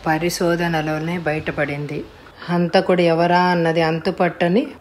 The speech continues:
ప్రశ్నార్థకమైంది. ఒక నాగాంబికకు మాత్రమే అతన్ని చంపే అవసరం ఏర్పడింది. ఇంకెవడికైనా అతన్ని చంపే పగ ఉన్నా,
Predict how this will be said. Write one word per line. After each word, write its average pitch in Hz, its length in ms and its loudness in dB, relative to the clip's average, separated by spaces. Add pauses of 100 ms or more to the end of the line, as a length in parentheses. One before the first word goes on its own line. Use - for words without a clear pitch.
(260)
ప్రశ్నార్థకమైంది. 175 1300 0 (540)
ఒక 185 160 2
నాగాంబికకు 175 960 2
మాత్రమే 165 640 0
అతన్ని 165 360 2
చంపే 160 400 -2
అవసరం 170 480 2
ఏర్పడింది. 156 640 0 (720)
ఇంకెవడికైనా 170 920 4
అతన్ని 180 460 0
చంపే 170 420 0
పగ 160 360 0
ఉన్నా, 156 380 -2